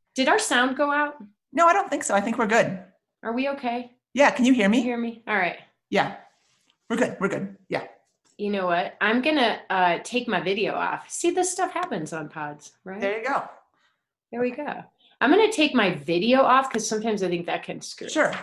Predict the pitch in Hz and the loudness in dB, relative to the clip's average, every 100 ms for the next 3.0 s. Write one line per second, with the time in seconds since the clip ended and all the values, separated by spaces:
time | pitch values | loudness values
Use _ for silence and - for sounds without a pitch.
0 | - - - 180 170 165 156 151 147 127 | -14 -8 -2 0 -2 -6 -10 -6 -4 -4
1 | - 160 - - - - 320 - 262 302 | -6 -8 -8 -14 -18 2 4 6 4 0
2 | - - 320 320 302 240 226 190 185 - | 4 6 6 4 4 6 6 6 2 -4